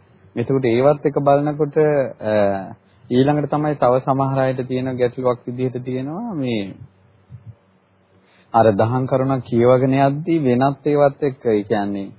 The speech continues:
තමන් ඉගෙන ගත්ත වෙනත් ධර්මයක් එක්ක මේක ගලපා ගැනීමට අපිට තියෙන දුෂ්කරතාවය.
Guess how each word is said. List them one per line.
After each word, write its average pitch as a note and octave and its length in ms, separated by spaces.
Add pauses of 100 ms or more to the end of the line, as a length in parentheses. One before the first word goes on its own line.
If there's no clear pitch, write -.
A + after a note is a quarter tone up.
(280)
තමන් A#2+ 400
ඉගෙන A#2+ 260
ගත්ත C3 360
වෙනත් B2+ 400
ධර්මයක් C3+ 680
එක්ක C3+ 220
මේක D#3+ 300
ගලපා B2+ 460
ගැනීමට C#3+ 580 (680)
අපිට C3 340
තියෙන C3 300
දුෂ්කරතාවය. F#2+ 800